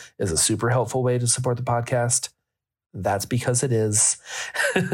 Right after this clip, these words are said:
And the best part, best part about it all is that it's a hundred percent free.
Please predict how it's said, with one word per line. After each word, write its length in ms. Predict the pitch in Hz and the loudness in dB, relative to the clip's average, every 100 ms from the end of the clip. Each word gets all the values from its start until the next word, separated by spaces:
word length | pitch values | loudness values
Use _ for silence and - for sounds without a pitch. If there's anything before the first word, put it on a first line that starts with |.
| - 131 - - _ - | -2 -2 -4 -10 _ -6
And 500 | 131 165 139 143 135 - - | 0 0 2 -2 -4 -12 -4
the 80 | 127 | -2
best 200 | 156 - | -2 0
part, 460 | 131 92 - - _ _ _ - | 0 0 -4 -12 _ _ _ -4
best 220 | 127 123 | -4 0
part 140 | 131 113 | 0 2
about 200 | 113 107 | 2 2
it 100 | 113 | 0
all 360 | 120 135 151 - - _ - | 0 0 -2 -10 -20 _ -4
is 120 | 180 | 0
that 100 | 185 | 0
it's 140 | 185 190 | 0 -2
a 80 | |
hundred 260 | 180 190 185 | 0 0 0
percent 340 | 180 185 180 | 0 0 -2
free. 400 | - 202 151 - | -2 0 0 -4